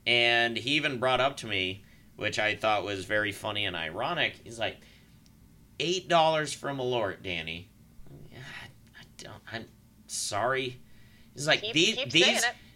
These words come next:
Speaker 1: these are the shots that you bought us on the house when we moved into the neighborhood for free, and now you're charging eight dollars." I was like, "You realize how ass backwards that sounds? Like, you are, you are complaining right now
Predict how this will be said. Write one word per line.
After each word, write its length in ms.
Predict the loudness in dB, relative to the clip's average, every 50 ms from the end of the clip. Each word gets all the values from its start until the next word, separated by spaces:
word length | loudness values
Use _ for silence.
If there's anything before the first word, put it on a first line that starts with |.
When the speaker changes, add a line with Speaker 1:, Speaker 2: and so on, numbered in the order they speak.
| -4 0
Speaker 1:
these 320 | 2 4 4 4 2 2
are 140 | 2 2 2
the 160 | 0 0 0
shots 560 | 0 0 0 2 2 2 2 2 0 -2 -2
that 200 | 0 0 0 0
you 380 | -2 -4 -2 -2 0 -2 -2 -6 -10 -2 4
bought 300 | 6 6 8 8 8 6
us 380 | 4 4 2 -2 -6 -8 -8 -8
on 300 | -6 -2 0 0 2 2
the 80 | 0 0
house 680 | 0 0 2 2 2 2 0 -2 -6 -8 -8 -8 -12 -16 -20 -20 -16 -8 -2
when 200 | 0 2 2 4
we 120 | 4 2 2
moved 280 | 2 0 -2 0 2 2
into 260 | 2 2 0 -4 -6
the 80 | -4
neighborhood 600 | -2 0 2 2 2 0 -2 -4 -4 -6 -6 -10
for 300 | -16 -6 0 2 2 2
free, 540 | 2 0 -2 2 4 4 4 4 2 -2 -10 -20 -20 -6 -2
and 160 | 0 2 4
now 180 | 4 6 6 6
you're 160 | 4 2 -2
charging 420 | -2 0 0 2 2 0 0 0 0
eight 200 | 0 0 2 4
dollars." 540 | 4 6 6 6 4 0 -4 -10 -16 -18 -20 -20 -20 -20 -20 -20 -18
I 40 | -12
was 100 | -8 -6
like, 180 | -6 -6 -8 -12 -20 -20 -20 -20 -20 -20 -16 -10
"You 140 | -4 -2 0
realize 340 | 0 2 2 2 2 2 2
how 240 | 2 2 2 2 0 0
ass 260 | 2 2 2 2 0 -4
backwards 840 | -8 -6 -2 0 0 0 0 -2 -4 -4 -2 -2 -2 -4 -2 0
that 240 | 2 2 2 2 0
sounds? 420 | -2 -2 -2 -2 -2 -4 -4 -2 -2
Like, 200 | -2 -2 -4 -10 -16 -14 -12 -10 -10 -12 -14 -16 -18 -20 -18 -10
you 260 | -4 0 2 4 6
are, 280 | 6 6 6 4 0 -4
you 160 | -6 -4 0 2
are 140 | 2 2 2
complaining 880 | 0 -6 -10 -10 -12 -16 -12 -6 -2 -2 0 0 2 2 2 0 0 0
right 300 | 2 2 2 2 2 0
now 480 | 0 0 0 0 -2 -2 -4 -6 -10